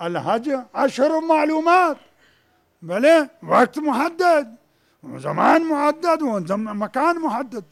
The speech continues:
شنو أنت تقول الآن وجوب ماكو، وجوب الحج ماكو؟ وإذا وجوب الحج ماكو كيف تجب المقدمة؟ فإن شاء الله تعالى عرفنا بهذا البيان، هذا أساس مقدمة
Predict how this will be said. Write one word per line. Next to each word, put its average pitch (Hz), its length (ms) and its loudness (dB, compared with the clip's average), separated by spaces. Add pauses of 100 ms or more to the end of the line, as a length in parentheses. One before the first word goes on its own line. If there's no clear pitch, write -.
شنو 220 240 -16
أنت 190 220 -18
تقول 165 400 -20
الآن 185 360 -14 (360)
وجوب 180 260 -4
ماكو، 226 460 2
وجوب 220 260 -6
الحج 208 300 -6
ماكو؟ 196 320 -12 (440)
وإذا 156 200 -2
وجوب 214 280 -4
الحج 226 220 2
ماكو 254 380 -4 (240)
كيف 285 280 -2 (460)
تجب 196 520 -4 (140)
المقدمة؟ 131 600 -4 (760)
فإن 208 340 -6
شاء 330 260 -4
الله 311 260 0
تعالى 185 340 -10 (400)
عرفنا 247 600 0
بهذا 208 580 0
البيان، 262 680 0 (340)
هذا 254 500 -4
أساس 302 560 -6
مقدمة 220 680 -8